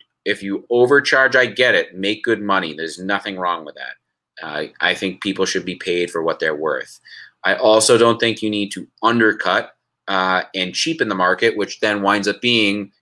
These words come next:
you know, race to the bottom. I'm not for that. Uh, and then two, I think overcharging is, I'm sorry, just not good for the market and not good for the consumer.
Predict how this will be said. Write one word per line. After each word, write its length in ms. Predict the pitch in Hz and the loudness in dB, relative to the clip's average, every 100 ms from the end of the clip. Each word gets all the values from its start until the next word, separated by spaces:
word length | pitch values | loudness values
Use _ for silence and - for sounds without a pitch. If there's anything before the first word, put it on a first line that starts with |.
| - | -2
you 80 | 113 | 0
know, 60 | |
race 260 | 98 95 - | 2 2 0
to 80 | 120 | 0
the 60 | |
bottom. 480 | 110 92 95 113 120 _ _ 92 | 2 4 4 0 -6 _ _ -4
I'm 140 | 95 | -2
not 180 | 95 104 | -2 -2
for 220 | - 95 | 0 0
that. 260 | 87 101 - _ _ _ _ - | 2 0 -2 _ _ _ _ -10
Uh, 440 | 90 90 92 92 98 | -4 -2 -2 -4 -4
and 120 | 104 | -2
then 220 | 104 101 | -2 -2
two, 540 | - 143 139 117 110 - - _ | 0 4 6 6 4 0 -16 _
I 60 | 101 | -6
think 220 | 110 107 - | -4 -4 0
overcharging 960 | 117 117 120 120 113 107 98 107 104 - | 4 6 4 2 4 4 4 0 -2 -6
is, 640 | 101 101 98 92 - - _ 92 | -2 0 0 0 -2 -4 _ -10
I'm 100 | 95 | -6
sorry, 440 | - 104 110 98 | 0 4 4 2
just 260 | 92 95 98 | -2 -6 -2
not 260 | 98 101 | -2 0
good 180 | - 101 | -2 -4
for 120 | - | -4
the 80 | 98 | -4
market 400 | 92 117 120 110 | -2 0 0 -2
and 140 | 98 104 | -2 -4
not 180 | 104 | -2
good 160 | - 110 | -2 -2
for 80 | - | -4
the 80 | - | -6
consumer. 560 | 107 - 143 110 76 | -6 -4 -2 -2 -4